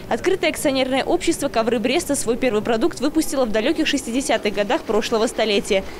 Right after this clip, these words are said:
с каждым годом набирая производственные обороты. Даже в непростые девяностые предприятие смогло удержаться на рыночных платформах.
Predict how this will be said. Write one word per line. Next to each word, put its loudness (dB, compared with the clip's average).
с -8
каждым 0
годом 2
набирая 2
производственные 0
обороты. 2
Даже 2
в 4
непростые 2
девяностые 0
предприятие 0
смогло 0
удержаться 0
на 2
рыночных 0
платформах. 0